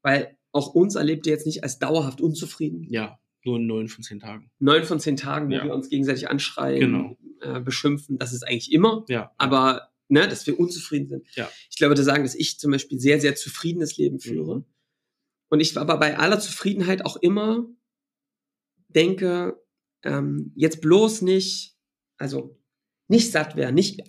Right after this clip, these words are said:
Speaker 2: Genau.
Speaker 1: abheben, nicht
Speaker 2: Bock,
Speaker 1: überheblich werden.
Speaker 2: immer noch Bock aufs Gewinnen
Speaker 1: Und immer
Speaker 2: haben.
Speaker 1: noch Bock auf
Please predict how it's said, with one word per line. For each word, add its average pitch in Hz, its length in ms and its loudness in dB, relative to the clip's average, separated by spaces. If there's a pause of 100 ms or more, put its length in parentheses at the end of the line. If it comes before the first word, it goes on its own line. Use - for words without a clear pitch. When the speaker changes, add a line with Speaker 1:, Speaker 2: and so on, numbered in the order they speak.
Speaker 2:
Genau. 165 140 0
Speaker 1:
abheben, 151 380 6
nicht 151 140 6
Speaker 2:
Bock, 143 80 4
Speaker 1:
überheblich 156 560 2
werden. 147 260 4
Speaker 2:
immer 156 140 6
noch 147 160 4
Bock - 160 0
aufs 131 180 0
Gewinnen 143 260 6
Speaker 1:
Und 139 60 4
immer 220 200 8
Speaker 2:
haben. 214 80 2
Speaker 1:
noch - 220 -2
Bock 202 320 2
auf 170 380 0